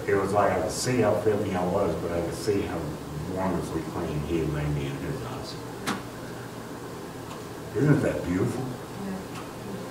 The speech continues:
Speaker 1: This is beautiful. I think one of the most freeing things is knowing that I don't measure up.
Speaker 2: Mm-hmm.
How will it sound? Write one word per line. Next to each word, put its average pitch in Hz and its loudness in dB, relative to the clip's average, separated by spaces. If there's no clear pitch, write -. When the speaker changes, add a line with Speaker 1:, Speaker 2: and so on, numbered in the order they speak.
Speaker 1:
This 151 6
is - -2
beautiful. - 4
I 127 -2
think 135 10
one 123 6
of 110 6
the 107 4
most 98 4
freeing 135 6
things 117 0
is 95 0
knowing 92 6
that 78 -2
I 92 6
don't 87 0
measure 80 -2
up. 76 -4
Speaker 2:
Mm-hmm. 175 -2